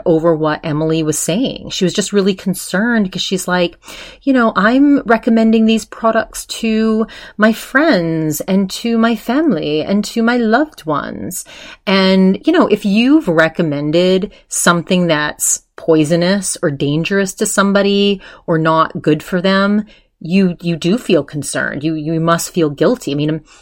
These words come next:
imagine how, like, the Madoff people feel. Imagine, <laughs> imagine you introduce your family members to Bernie Madoff and they lost everything. Um,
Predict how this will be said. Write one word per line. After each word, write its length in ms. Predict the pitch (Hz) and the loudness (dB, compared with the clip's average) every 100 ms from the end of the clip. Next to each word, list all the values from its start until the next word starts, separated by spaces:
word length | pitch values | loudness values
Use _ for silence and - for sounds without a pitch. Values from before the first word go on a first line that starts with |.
| - | -4
imagine 400 | 165 170 180 185 | 0 2 2 -2
how, 240 | 165 175 165 | 0 0 2
like, 360 | 160 156 - _ - | 0 -2 -8 _ -2
the 100 | 170 | 2
Madoff 500 | 156 214 175 92 - | 4 4 2 -2 -8
people 280 | 160 - - | -10 -8 -8
feel. 240 | 151 143 | -6 -4
Imagine, 420 | 156 170 175 214 - - | -2 -2 2 0 0 -8
<laughs> 200 | - - | -18 -2
imagine 280 | 202 214 240 | 0 2 2
you 200 | 233 220 | 2 4
introduce 520 | 214 185 208 190 185 | 4 2 2 2 2
your 100 | 180 | 0
family 420 | - 175 180 180 165 | 0 0 2 2 0
members 400 | 147 147 147 - | -2 -2 -4 -4
to 80 | |
Bernie 260 | 147 156 151 | -2 0 0
Madoff 480 | 147 156 143 131 - | 0 0 0 -4 -6
and 180 | 156 147 | -6 -6
they 80 | |
lost 600 | 143 147 143 135 - - _ _ - | -4 -2 -4 -6 -10 -14 _ _ -2
everything. 720 | 160 143 139 - - - 185 - - - - - | 0 -2 -8 -12 -14 -14 -16 -18 -20 -20 -18 -4
Um, 560 | 147 143 139 135 131 | 0 2 2 0 -6